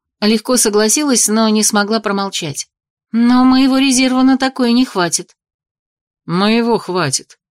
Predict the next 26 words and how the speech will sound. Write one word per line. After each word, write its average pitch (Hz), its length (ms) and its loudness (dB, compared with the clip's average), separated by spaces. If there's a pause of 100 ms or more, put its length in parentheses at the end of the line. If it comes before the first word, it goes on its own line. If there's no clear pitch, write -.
(260)
заверил 208 480 2
Шакрат, 285 640 -4
а 208 140 -2
я 269 160 -2
посмотрела 247 600 -2
на 220 100 -2
него 226 300 -2
с - 100 -4
нескрываемым 214 760 -2
уважением. 185 640 -8 (880)
Для 185 300 0
манипуляции 220 680 0
с 190 100 -2
пространством - 800 -6 (320)
нужно 220 340 0
было 247 180 0
просто 254 540 -4
ужасающее 240 840 -2
количество 175 680 -6
энергии 190 540 -4 (440)
и 208 100 0
выдающиеся 220 760 0
способности 226 680 -2
к 220 80 -10
её 233 200 -2
контролю, 226 580 -6